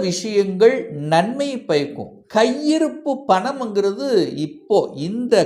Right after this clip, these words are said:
காலகட்டம் உங்களுக்கு கிடைத்து கொண்டே இருக்கும். உங்களுடைய அன்றாட வாழ்க்கைக்கு தேவையான பணம் என்பது இதுவரைக்கும் அதுல ஒரு போராட்ட தன்மையில் இருக்கக்கூடிய ரிஷபத்துக்கு இப்ப இந்த போராட்டம்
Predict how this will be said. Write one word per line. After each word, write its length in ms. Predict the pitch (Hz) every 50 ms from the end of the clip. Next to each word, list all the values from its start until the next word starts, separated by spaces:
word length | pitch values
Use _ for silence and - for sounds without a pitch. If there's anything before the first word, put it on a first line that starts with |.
| - - -
காலகட்டம் 680 | 156 170 202 233 254 - - 185 175 - - 220 202 180
உங்களுக்கு 360 | 156 151 151 147 147 - 202 202 - -
கிடைத்து 400 | 202 220 240 233 - - 233 220 - - -
கொண்டே 320 | 175 165 160 160 156 156 147 143
இருக்கும். 400 | 139 - - - - 107 92 - - _ _ _ _ _ _ _ _ _ _ -
உங்களுடைய 420 | 170 185 202 196 190 180 175 170 156 135 143
அன்றாட 560 | 160 190 202 226 233 240 247 254 262 277 285 285 240 202
வாழ்க்கைக்கு 680 | 175 175 202 269 330 359 - - 262 254 - - 233 214 - -
தேவையான 520 | 202 190 190 185 180 170 170 165 165 160 151 139 - - -
பணம் 300 | 233 240 240 269 269 262 247 202 185
என்பது 300 | 180 180 175 180 180 190 180 139
இதுவரைக்கும் 480 | 143 160 170 190 226 247 240 - 254
அதுல 180 | 226 208 185 175
ஒரு 140 | 170 151 143 - - -
போராட்ட 580 | 247 269 294 302 302 302 302 294 294 - - 254 240 - -
தன்மையில் 440 | 196 196 202 208 214 208 202 190 175
இருக்கக்கூடிய 680 | 170 170 - 180 175 175 - 160 156 151 143 143 139 -
ரிஷபத்துக்கு 680 | 135 139 - 208 208 220 214 220 - - 170 - - 240 208
இப்ப 160 | - 214 190
இந்த 100 | 151 135 - - -
போராட்டம் 600 | 165 185 214 220 202 180 156 - - - 175 175